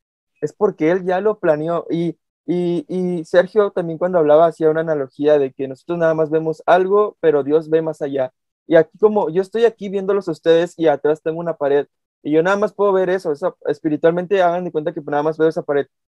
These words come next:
pero Dios ya vio qué hay detrás de esa pared, Dios ya vio cómo, qué es lo que va más allá. Y, y,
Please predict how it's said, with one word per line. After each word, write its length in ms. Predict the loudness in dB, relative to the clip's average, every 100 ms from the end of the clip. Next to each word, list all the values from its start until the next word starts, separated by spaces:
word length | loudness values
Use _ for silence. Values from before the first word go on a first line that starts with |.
| _
pero 220 | 2 4
Dios 280 | 4 2 2
ya 240 | 4 4 4
vio 320 | 0 0 0
qué 100 | -2
hay 80 | -2
detrás 320 | -4 -4 -4
de 80 | -2
esa 200 | -2 0
pared, 320 | 2 2 0
Dios 220 | 0 0 2
ya 180 | 2 2
vio 300 | 0 -2 -2
cómo, 380 | -8 -8 -8 _ _ _
qué 60 | -4
es 80 | -2
lo 160 | -2
que 120 | 0 2
va 200 | 2 2
más 200 | -4 -4
allá. 320 | -2 -2 -2 _ _ -6
Y, 280 | -4 -2 -2
y, 180 | -4